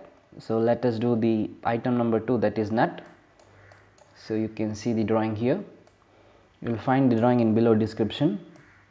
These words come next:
So this is nut, given all the dimension, you can note down the dimensions. So let us begin.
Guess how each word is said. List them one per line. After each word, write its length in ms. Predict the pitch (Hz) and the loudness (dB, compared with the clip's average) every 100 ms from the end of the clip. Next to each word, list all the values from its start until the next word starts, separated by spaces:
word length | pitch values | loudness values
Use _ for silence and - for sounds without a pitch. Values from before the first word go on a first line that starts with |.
| _ - | _ -20
So 160 | - 104 | -6 -4
this 200 | 107 104 | -4 -4
is 140 | 104 | -6
nut, 320 | 113 190 - - - - _ _ _ _ _ _ 113 | -2 -2 -2 -12 -18 -20 _ _ _ _ _ _ -6
given 220 | 110 110 | -2 -2
all 220 | 95 104 | -2 -2
the 100 | 107 | 0
dimension, 480 | 104 107 107 104 139 | 0 0 0 0 -2
you 60 | 113 | 0
can 200 | 110 107 | 0 2
note 160 | 110 | 2
down 160 | 107 107 | 2 0
the 80 | 101 | 2
dimensions. 680 | 104 104 104 113 160 - - - _ - - - - - - - - | 2 0 -2 -2 -4 -6 -18 -20 _ -20 -20 -20 -20 -20 -20 -20 -20
So 160 | - - | -10 -4
let 180 | 107 110 | -2 -2
us 80 | 104 | 0
begin. 480 | 120 147 202 - | 2 4 2 -4